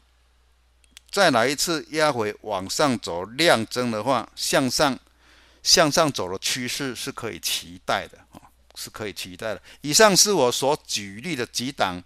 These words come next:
跌升，但是营收佳的股票，这样类似的股票，我们在我们整个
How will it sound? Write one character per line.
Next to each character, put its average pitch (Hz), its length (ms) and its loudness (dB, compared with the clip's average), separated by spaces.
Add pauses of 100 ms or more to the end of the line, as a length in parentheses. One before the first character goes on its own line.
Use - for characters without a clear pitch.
(520)
跌 143 180 0
升， 151 340 4
但 160 160 2
是 156 180 -4
营 123 200 -6
收 127 220 0
佳 120 180 -2
的 110 80 -8
股 - 200 -14
票， 117 260 -6 (240)
这 196 100 0
样 165 160 2
类 180 180 4
似 175 160 2
的 143 80 0
股 98 220 -10
票， 143 300 0
我 101 140 -6
们 107 180 -8
在 139 280 0 (440)
我 113 120 -6
们 113 360 -4
整 101 260 -6
个 104 500 -4